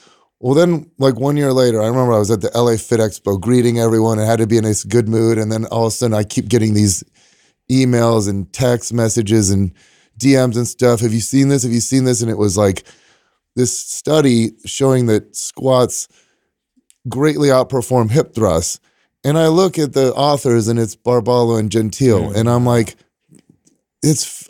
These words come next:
Speaker 1: I just knew right away it's fake. But then that, I put on a fake smile the rest of the day, went ho-, home that night, and I read it, and I'm like,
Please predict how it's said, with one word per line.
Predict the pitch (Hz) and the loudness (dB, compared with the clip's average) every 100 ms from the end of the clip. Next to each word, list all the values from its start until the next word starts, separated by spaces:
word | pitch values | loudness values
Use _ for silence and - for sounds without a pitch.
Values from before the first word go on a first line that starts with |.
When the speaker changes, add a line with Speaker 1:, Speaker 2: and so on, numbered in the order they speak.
| 127 | -2
Speaker 1:
I | |
just | 135 165 - - | 0 -2 -4 -8
knew | 139 143 143 | -4 0 0
right | 127 120 | 2 2
away | 113 110 | 2 2
it's | 98 - | 0 -2
fake. | - 113 90 - - _ _ _ _ _ _ | -2 2 2 -2 -14 _ _ _ _ _ _
But | 131 113 | -6 0
then | 151 147 - 113 | 2 2 -2 0
that, | 135 139 | 2 2
I | 120 123 85 - _ _ _ | 2 0 -2 -16 _ _ _
put | 139 135 | 0 2
on | 135 | 2
a | 127 | 0
fake | 107 - - - 131 117 | -4 -14 -18 0 0 0
smile | - - 123 123 120 | -6 -6 -2 0 2
the | 120 | 2
rest | 120 113 | 0 -2
of | 120 | -2
the | |
day, | 113 120 | 0 2
went | 117 127 113 | 2 0 -2
ho-, | 117 135 131 | -4 -2 0
home | 143 143 | 0 2
that | 120 | 0
night, | 110 113 | 0 -4
and | 98 | -2
I | 104 | -4
read | 110 143 | 0 2
it, | 113 | 0
and | 101 | 0
I'm | 113 | 0
like, | 110 104 | 0 -2